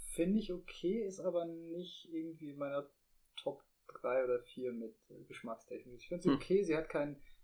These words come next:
Speaker 1: negativen Geschmack, aber ich find sie auch nicht super gut. Ich glaub, sie könnten einen Tacken weniger Kohlensäure haben, finde ich.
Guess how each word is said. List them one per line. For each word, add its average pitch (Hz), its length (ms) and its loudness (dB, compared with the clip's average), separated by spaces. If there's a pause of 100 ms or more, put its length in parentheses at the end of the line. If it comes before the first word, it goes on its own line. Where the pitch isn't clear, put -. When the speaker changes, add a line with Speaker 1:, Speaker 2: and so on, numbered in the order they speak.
Speaker 1:
negativen 170 580 4
Geschmack, 139 340 -4
aber 131 100 2
ich 135 120 -4
find 147 140 -10
sie 123 80 -4
auch 127 80 0
nicht 139 200 -8
super 160 400 -2
gut. 143 320 -10 (420)
Ich - 40 -18
glaub, 180 180 4
sie 165 120 -8
könnten 143 220 -4
einen 143 60 -8
Tacken - 280 -8
weniger 123 240 -4
Kohlensäure 120 480 -10
haben, - 140 -18
finde - 200 -18
ich. - 120 -20